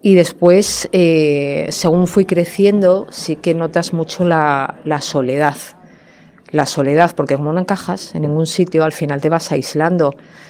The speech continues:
Entonces yo no tuve una adolescencia como tienen otras personas.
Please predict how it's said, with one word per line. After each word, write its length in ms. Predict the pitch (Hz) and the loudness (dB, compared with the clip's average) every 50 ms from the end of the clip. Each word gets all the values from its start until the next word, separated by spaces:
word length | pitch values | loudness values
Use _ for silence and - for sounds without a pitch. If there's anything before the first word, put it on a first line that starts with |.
| - _ _ | -20 _ _
Entonces 360 | _ - 156 143 - 165 156 | _ -4 -2 0 0 0 0
yo 100 | 165 165 | 2 2
no 180 | 165 160 143 131 | 2 2 0 -2
tuve 260 | - 170 160 156 151 | -2 -2 0 2 2
una 200 | 147 147 143 143 | 0 0 0 0
adolescencia 840 | 143 143 135 135 131 - - - 160 156 156 143 - 139 131 127 - - - - - | 0 0 -2 -2 -4 -6 -6 -4 -4 -4 -4 -4 -4 -4 -4 -4 -4 -8 -14 -16 -12
como 180 | - - 135 131 | -10 -8 -8 -4
tienen 640 | - 147 143 143 139 131 131 147 143 143 147 156 156 | -2 -2 -2 -2 -2 -4 -4 -6 -6 -8 -10 -10 -10
otras 320 | 151 143 - - 139 139 - | -10 -10 -8 -8 -8 -8 -8
personas. 720 | - 151 - - - 170 165 165 156 175 190 - - | -8 -10 -10 -6 -2 -2 -2 -2 -2 -4 -6 -8 -12